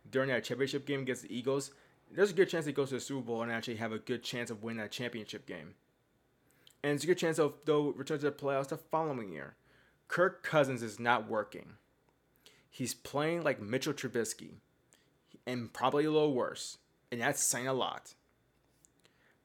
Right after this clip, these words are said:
Based on the first two ten, sorry, based on the first ten teams, five won't be looking for a quarterback, even though a few of them need a change. Three teams are dysfunctional and will, and will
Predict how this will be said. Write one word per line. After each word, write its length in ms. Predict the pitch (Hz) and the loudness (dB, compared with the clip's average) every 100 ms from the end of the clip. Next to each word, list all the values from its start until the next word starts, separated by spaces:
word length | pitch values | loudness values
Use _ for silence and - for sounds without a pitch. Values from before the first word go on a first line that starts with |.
| _ | _
Based 240 | 139 170 196 | 4 4 4
on 60 | |
the 80 | 156 | 0
first 420 | - 143 156 - | 0 0 0 0
two 140 | - 156 | -4 -4
ten, 220 | - 135 - _ - - - | -6 -8 -12 _ -16 -10 -8
sorry, 240 | 117 127 107 | 0 0 4
based 220 | - 175 | 6 6
on 60 | 165 | 4
the 60 | 135 | 2
first 320 | - 143 135 | 4 4 2
ten 260 | - 160 | 0 0
teams, 560 | 151 135 107 76 - - _ _ - _ _ - - - | 0 -4 -6 -8 -12 -14 _ _ -20 _ _ -20 -6 6
five 460 | 143 156 180 180 | 6 8 6 4
won't 140 | 151 143 | 4 0
be 80 | |
looking 180 | 147 156 | 0 0
for 160 | 147 143 | 0 -2
a 40 | |
quarterback, 520 | 135 127 - - - - - _ - | 2 0 0 -4 -8 -16 -20 _ -2
even 300 | 139 170 170 | 4 6 6
though 160 | 160 | 6
a 80 | 139 | 4
few 260 | 123 147 156 | 4 2 4
of 80 | 147 | 2
them 240 | 139 127 | 0 2
need 120 | 131 | 2
a 60 | 127 | 2
change. 560 | - 117 80 58 - - _ _ | 2 -4 -6 -12 -16 -18 _ _
Three 280 | - - 170 | -10 0 2
teams 340 | 170 175 175 160 | 2 0 0 0
are 80 | |
dysfunctional 640 | 151 151 - 139 131 127 120 | -2 -2 0 0 0 -4 -2
and 120 | 117 | -2
will, 200 | 120 113 - _ - | -4 -6 -12 _ -4
and 100 | 127 | -2
will 160 | 117 | -2